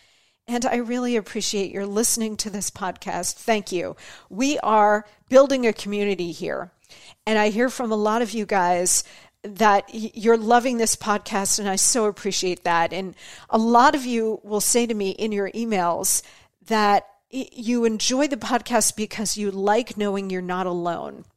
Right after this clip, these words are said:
that you're not alone in this country or in the rest of the world, where you're out there believing in freedom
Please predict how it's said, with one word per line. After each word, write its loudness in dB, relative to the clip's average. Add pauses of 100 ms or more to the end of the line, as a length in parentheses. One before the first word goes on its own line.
(880)
that 4
you're 2
not 2
alone 2
in -2
this -4
country 0
or -2
in -4
the -4
rest -2
of -2
the -6
world, 0 (140)
where 0
you're -2
out 2
there 2
believing -4
in -4
freedom -4